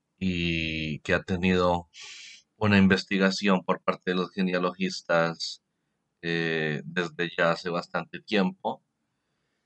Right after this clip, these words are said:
Y es ese origen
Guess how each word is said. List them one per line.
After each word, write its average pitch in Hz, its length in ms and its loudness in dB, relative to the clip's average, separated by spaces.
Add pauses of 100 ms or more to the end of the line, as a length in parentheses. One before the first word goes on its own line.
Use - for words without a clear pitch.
(400)
Y 107 180 6
es 107 640 8
ese 120 320 6
origen 113 800 8